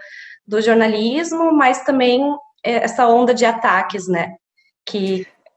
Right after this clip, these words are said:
bastante sistematizados pela federa-,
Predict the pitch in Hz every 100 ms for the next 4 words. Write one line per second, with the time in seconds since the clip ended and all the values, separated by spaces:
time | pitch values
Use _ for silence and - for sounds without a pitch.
0 | _ - - 202 196 226 285 262 247 226
1 | - - _ - 226 240 233 226 226 214
2 | 202 240 - 233 214 - 202 202